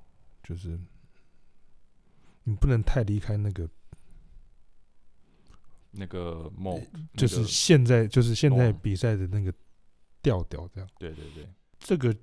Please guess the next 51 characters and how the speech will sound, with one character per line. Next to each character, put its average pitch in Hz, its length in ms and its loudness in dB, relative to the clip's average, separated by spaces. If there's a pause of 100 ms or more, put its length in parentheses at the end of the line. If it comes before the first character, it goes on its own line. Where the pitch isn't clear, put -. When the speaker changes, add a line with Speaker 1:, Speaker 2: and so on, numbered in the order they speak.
Speaker 1:
我 113 140 -2
觉 147 140 2
得 - 40 -4
对 147 140 2
音-， 139 260 4
音 143 140 2
乐 139 140 2
是 123 100 -2
本 104 160 -4
身 104 140 -2
是 110 140 -2
有 95 60 -2
点 90 140 -4
伤 95 240 -4
害， 92 140 -4 (100)
有 107 180 -2
一 131 100 0
点 110 200 -2
点， 92 160 -6
Speaker 2:
嗯。 82 100 -12
Speaker 1:
就 156 140 -4
是 - 80 -6 (640)
也 123 140 0
不， - 240 -8
我 131 120 2
说 190 140 6
这 185 140 6
两 120 120 6
个 107 60 -2
作 139 160 4
曲 107 60 6
家 127 100 6
特 - 160 6
别 104 140 6
严 98 120 2
重 95 200 -2
啊， 80 60 -4
就 101 100 -6
是 107 80 0
这 120 160 -2
两 101 120 0
个 101 60 -2
作 131 140 0
曲 104 80 0
家 110 100 0
的 101 80 -2
诠 95 240 -6
释。 95 200 -10
Speaker 2:
嗯。 - 40 -10
你 98 60 -10
说 101 260 -6